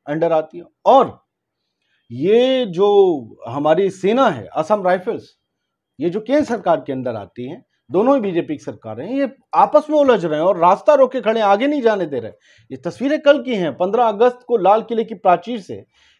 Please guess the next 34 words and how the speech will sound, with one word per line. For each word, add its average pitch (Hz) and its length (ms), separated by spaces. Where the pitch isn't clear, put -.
इसी 185 180
अमृतकाल 311 520
की 262 120
जयंती 277 300
मनाई 285 260
जाएगी 269 300
और 247 140
कहा 233 240
जाएगा, 233 320
"सब 339 760
चंगासी।" 277 600
हालात 135 380
खराब 135 340
हैं 104 80
मणिपुर 90 400
में - 180
और 113 180
इसीलिए 143 500
अब 113 160
राहुल 165 200
गांधी 165 260
जो 170 100
वापस 143 280
संसद 143 400
पहुंचे 117 260
हैं 95 180
और - 60
प्रधानमंत्री 180 520
को 170 120
बोलना 170 260
पड़ेगा 185 320
अविश्वास 127 400
प्रस्ताव - 380
पे। - 220